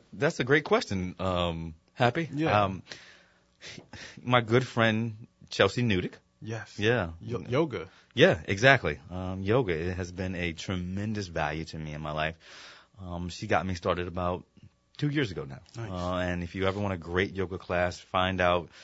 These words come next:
Speaker 1: uh, where Chelsea Newdick is teaching, and it'll be the most, um, stressful, <laughs> painful, most relaxing.
Speaker 2: Oh, I'm sure.
Speaker 1: Yeah, e-,
Speaker 2: <laughs>
Speaker 1: exactly, most relaxing.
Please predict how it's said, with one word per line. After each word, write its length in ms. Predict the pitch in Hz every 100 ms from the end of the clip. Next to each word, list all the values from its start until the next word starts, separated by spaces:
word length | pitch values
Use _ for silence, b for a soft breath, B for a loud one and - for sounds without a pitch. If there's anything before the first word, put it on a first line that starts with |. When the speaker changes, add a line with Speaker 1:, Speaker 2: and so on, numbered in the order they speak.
| B B B - 87
Speaker 1:
uh, 60 |
where 220 | 85 92 95
Chelsea 680 | - 95 87 98 90 87 - - -
Newdick 360 | 92 92 98 - _ -
is 220 | 90 82
teaching, 420 | - 98 98 98
and 240 | 82 87
it'll 200 | 85 90
be 120 | 87 92
the 140 | 90
most, 420 | 90 92 92 - -
um, 540 | 85 85 85 82 82 82 - _ -
stressful, 640 | - - 107 - 117 120 104 - 180
<laughs> 200 | - -
painful, 640 | 113 113 104 - 104 104 B B B -
most 280 | 107 -
relaxing. 580 | 98 95 104 107 - 110
Speaker 2:
Oh, 80 | 101
I'm 140 | 104 120
sure. 280 | 127 113 107
Speaker 1:
Yeah, 360 | 98 214 180
e-, 300 | 90 98 180
Speaker 2:
<laughs> 0 |
Speaker 1:
exactly, 420 | 92 101 98 156
most 200 | 101 95
relaxing. 640 | 104 98 113 123 - 95